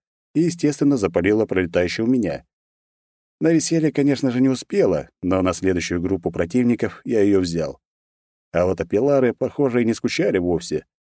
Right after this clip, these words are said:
Просто стояли, не шевелясь, даже глаза закрыли. И ведь точно не спали. Вон один открыл глаза и повернулся на шум от искрящегося кольца, сформированного артом. Тот, похоже, невольно наложил один спрессованный поток на другой.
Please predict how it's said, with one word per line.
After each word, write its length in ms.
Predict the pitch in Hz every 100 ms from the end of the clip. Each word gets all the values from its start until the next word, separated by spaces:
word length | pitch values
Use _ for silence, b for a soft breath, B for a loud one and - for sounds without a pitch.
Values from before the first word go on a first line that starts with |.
| _
Просто 300 | - 190 165
стояли, 500 | 90 90 101 110 110
не 100 | 95 90
шевелясь, 560 | 98 95 98 95 - _ -
даже 280 | 123 113 113
глаза 320 | 156 113 92
закрыли. 460 | 82 82 82 80 _ _ _ _ _ _ _
И 80 | 92
ведь 180 | 98 -
точно 280 | 180 185 107
не 120 | 92
спали. 400 | - 92 71 - _ _ _ _ _ -
Вон 320 | 104 104 92
один 240 | 92 98
открыл 320 | 85 95 135
глаза 420 | 110 98 90 85 85
и 80 | 104
повернулся 480 | 127 123 123 120 107
на 100 | 95
шум 440 | - 123 82 -
от 140 | - 110
искрящегося 600 | - 104 98 98 87 92
кольца, 380 | 95 87 123 110
сформированного 720 | - 90 95 98 95 92 92
артом. 480 | - 110 82 71 67 _ _ _ _ _ _ -
Тот, 180 | 160
похоже, 400 | 160 135 160 127
невольно 400 | 120 113 139 107
наложил 420 | 92 92 95 113 113
один 220 | 92 101
спрессованный 560 | - 95 - 104 95 87
поток 320 | 90 101 -
на 80 | 90
другой. 480 | 117 135 98 80